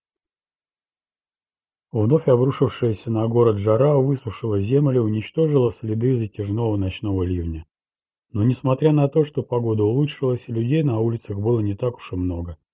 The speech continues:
Никаких праздных гуляк, нет обычного смеха и песен. Даже вечно непоседливые мальчишки притихли.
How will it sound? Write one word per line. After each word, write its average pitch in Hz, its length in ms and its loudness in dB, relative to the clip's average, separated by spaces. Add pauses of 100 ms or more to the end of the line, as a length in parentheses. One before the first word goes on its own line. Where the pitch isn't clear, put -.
(720)
Никаких 123 600 0
праздных 123 400 2
гуляк, 95 420 -2 (300)
нет 143 260 0
обычного 123 480 0
смеха 147 420 -4
и 104 80 0
песен. 98 480 -8 (160)
Даже 127 280 6
вечно 143 300 2
непоседливые 120 800 2
мальчишки 117 580 -2
притихли. 101 680 -6